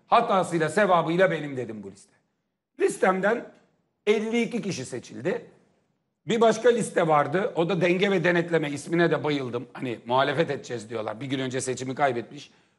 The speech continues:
Muhalefet edeceğiz ama denge ve denetleme diyorlar. Sekiz arkadaş da oradan girdi. Uğur Bey, benim listeden giren elli iki kişinin yüzde otuzuna görev verdik.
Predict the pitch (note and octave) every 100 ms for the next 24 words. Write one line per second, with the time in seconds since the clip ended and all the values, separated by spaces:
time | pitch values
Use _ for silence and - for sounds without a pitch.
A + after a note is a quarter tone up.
0 | - C#3+ E3+ E3+ F#3 F#3 F#3+ G#3 B3 A#3
1 | F3 A2+ - - _ _ _ _ C#3 F#3+
2 | G#3 A3+ G#3 G3+ G3+ - F#3+ G3 D3+ C3+
3 | D3 G#3 - - _ _ _ _ - B3
4 | A#3 G#3+ F#3 F#3 F3+ - F3 C3 A2 G2+
5 | F2+ _ _ _ _ _ _ _ - A3+
6 | A3 F#3 C#3+ F3 G#3+ G#3 - - _ _
7 | _ _ _ _ _ _ _ D3+ E3+ F3+
8 | E3+ D#3+ D#3 D3+ C#3+ D3 D#3+ F3+ F#3 G3+
9 | D#3+ C3 D3+ G3 F3+ D#3+ F3 E3 D3+ C#3+
10 | E3+ D3 C#3+ A#2 G2 - - _